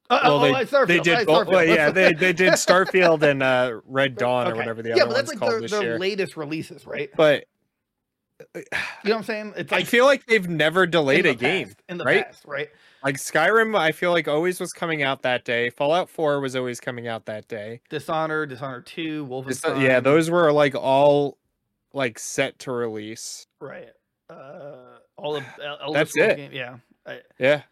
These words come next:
Speaker 2: Yeah, I, I, I feel like Fallout, uh, Bethesda really never has delays too bad, so they're usually, like, on top of it.
Speaker 1: But, uh, ma-, so, you know,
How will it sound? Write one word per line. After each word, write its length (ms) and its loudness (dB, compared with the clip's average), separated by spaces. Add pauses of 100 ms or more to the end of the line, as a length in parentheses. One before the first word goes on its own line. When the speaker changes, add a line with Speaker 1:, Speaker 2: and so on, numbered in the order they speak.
(320)
Speaker 2:
Yeah, 280 2
I, 240 2
I, 240 2
I 60 0
feel 160 2
like 140 4
Fallout, 360 2 (220)
uh, 340 2
Bethesda 500 0
really 240 0
never 200 -2
has 260 -2
delays 480 -8
too 140 -16
bad, 340 -14
so 280 -14 (420)
they're 120 0
usually, 360 6
like, 180 2
on 160 0
top 260 -4
of 140 -4
it. 240 -8 (1120)
Speaker 1:
But, 180 -6
uh, 80 -10 (160)
ma-, 160 -12 (240)
so, 260 -8 (120)
you 80 -8
know, 120 -2